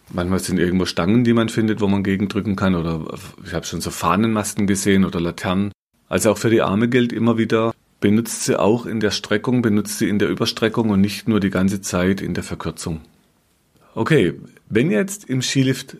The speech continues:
seid und sitzt in einem Sessel, da habt ihr vor euch den Sicherheitsbügel. Eine gute Variante, zum Beispiel für die Hände, die dann die Skistöcke die ganze Zeit fassen.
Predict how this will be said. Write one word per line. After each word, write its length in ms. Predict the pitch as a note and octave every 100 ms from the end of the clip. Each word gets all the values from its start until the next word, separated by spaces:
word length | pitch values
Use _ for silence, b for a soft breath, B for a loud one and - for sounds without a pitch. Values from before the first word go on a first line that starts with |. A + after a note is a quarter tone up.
| _
seid 400 | - G2 E2+ G#2+
und 100 | G2+
sitzt 240 | G#2+ -
in 140 | A2+ G2+
einem 80 | F#2+
Sessel, 400 | G2+ F#2+ A2+ - - _
da 100 | A#2
habt 160 | A2 -
ihr 80 | A2
vor 220 | - G#2+
euch 140 | C#3
den 160 | A#2+ G#2
Sicherheitsbügel. 800 | A2 A#2+ A#2 A#2 - F#2 - - - _ _ _
Eine 140 | B2+ G#2+
gute 240 | C#3+ E3+
Variante, 760 | D3+ D3 C3+ C3 C#3 F#3 B3 - - _
zum 180 | - G#2
Beispiel 320 | G2+ - D3+
für 160 | C#3 G#2+
die 120 | G2+
Hände, 520 | F#2+ G2+ A2 D#3 D4 - _ _ _ _
die 120 | A#2 G#2+
dann 220 | G#2 A#2+
die 100 | B2
Skistöcke 460 | - C3+ - C#3+
die 100 | G2+
ganze 300 | G2+ G2 A2
Zeit 180 | - G#2+
fassen. 460 | - G#2+ - D2+